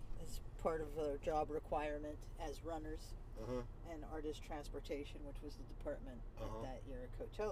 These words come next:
Speaker 1: I was working. So we got these kids, and we picked them up in L A and have to drive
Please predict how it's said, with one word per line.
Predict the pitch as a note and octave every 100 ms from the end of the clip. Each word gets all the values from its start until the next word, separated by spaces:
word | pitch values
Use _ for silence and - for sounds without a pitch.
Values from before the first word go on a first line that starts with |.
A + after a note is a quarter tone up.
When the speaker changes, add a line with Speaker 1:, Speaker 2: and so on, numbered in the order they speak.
| C3+
Speaker 1:
I |
was | -
working. | - - - - - - - - - - - - -
So |
we | G#3+ B3+
got | C4+ C4
these | A3+ -
kids, | - C4+ A#3+ G3+ - -
and | G3+ F#3+ F#3 E3+ E3 - - -
we | G3+
picked | G3+ A#3+ A3+
them | G3+
up | G3 G3+
in | F3
L | F3 E3+
A | G3+ F3 D#3 D#3 -
and | -
have | D#3+ D3+
to | D3+
drive | F3 E3